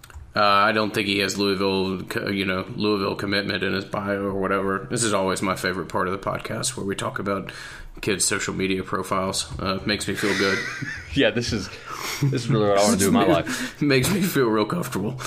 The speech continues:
Speaker 1: Uh,
Speaker 2: Yeah.
Speaker 1: a wide, another wide receiver name out there that people will be fairly familiar with as well.
Speaker 2: Oh, Brian Robinson. Yeah, another guy who's very tight with, with Coach Dugans. Um,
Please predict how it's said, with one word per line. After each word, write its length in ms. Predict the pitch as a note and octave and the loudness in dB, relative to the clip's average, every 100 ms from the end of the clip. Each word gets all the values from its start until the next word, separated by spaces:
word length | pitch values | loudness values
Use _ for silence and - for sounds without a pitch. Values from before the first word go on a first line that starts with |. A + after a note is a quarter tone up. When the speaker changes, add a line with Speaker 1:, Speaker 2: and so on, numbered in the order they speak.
| - F3 - | -8 -8 0
Speaker 1:
Uh, 520 | G#2+ G2+ G2 G2 A2 A2 - - - - - - - | 2 4 2 0 -4 -6 -6 -8 -10 -14 -20 -20 -2
Speaker 2:
Yeah. 260 | F#2 - - - - - | 0 0 -4 -10 -10 -4
Speaker 1:
a 120 | G#2 | -2
wide, 280 | G#2 A2+ A#2 | 2 2 2
another 400 | A2 A2+ A#2+ A2+ | 2 2 2 2
wide 220 | A2 A2+ | 4 2
receiver 420 | A2 - B2 A2+ G#2+ | 2 2 2 2 0
name 440 | A2 A2+ A2 A2+ | 2 2 2 2
out 240 | A2 A2 | 0 2
there 200 | A#2 A2+ | 2 2
that 140 | G#2+ - | 2 0
people 220 | A2+ A2 | -2 0
will 60 | G#2+ | 2
be 200 | G2+ G#2 | 2 0
fairly 480 | - - A2+ G#2+ G2+ | -4 -4 0 0 0
familiar 400 | A2 G#2 G#2+ G#2 | 0 2 2 2
with 200 | G2+ G2 | 0 -2
as 200 | - - | -2 0
well. 420 | G#2 G#2 G#2 - - - - - - - - | 2 0 -2 -16 -20 -20 -20 -20 -20 -20 0
Speaker 2:
Oh, 140 | F3+ G3 | 2 4
Brian 320 | B2+ C#3+ D3+ | 4 4 4
Robinson. 480 | E3+ E3+ A2+ F2 - | 2 2 -2 -8 -2
Yeah, 320 | A#2 F2+ E2 | 0 0 0
another 240 | G2 G#2 | 0 0
guy 300 | G2+ G#2+ G#2 | 2 2 2
who's 160 | G2+ G2 | 0 -2
very 300 | F#2 G#2 A2 | 0 0 0
tight 260 | A2+ F2+ D#2 | 0 0 2
with, 180 | G2 G2 | -4 -4
with 200 | G2 - | -8 -4
Coach 320 | F#2 F2 F2+ | -4 -4 -2
Dugans. 460 | A#2 A#2 A2 G2+ - _ _ _ | 0 0 0 -4 -10 _ _ _
Um, 420 | G2 G2 F#2+ F#2+ | -2 0 -2 -4